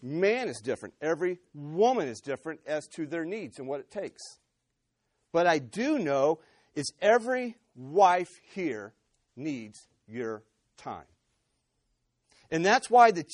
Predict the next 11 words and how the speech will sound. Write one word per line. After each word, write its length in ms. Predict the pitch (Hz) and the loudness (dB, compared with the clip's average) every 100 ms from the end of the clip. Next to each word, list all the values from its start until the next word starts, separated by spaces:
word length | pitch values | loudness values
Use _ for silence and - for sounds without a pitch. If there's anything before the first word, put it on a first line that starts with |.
| - | -6
challenge 560 | 202 208 269 254 190 185 - | 0 2 2 0 0 -6 -10
is 120 | 170 - | -14 -10
to 100 | 180 | -8
be 160 | 160 | -6
men 680 | 151 151 170 196 269 175 175 | -6 -6 -2 2 4 2 2
of 180 | 220 226 | 0 0
valor 520 | 180 220 294 254 151 | 4 6 8 6 4
in 60 | 160 | 2
your 140 | 180 | 0
marriage, 360 | 180 262 254 135 | 0 2 0 -4
because 400 | 180 - 185 - | -14 0 0 0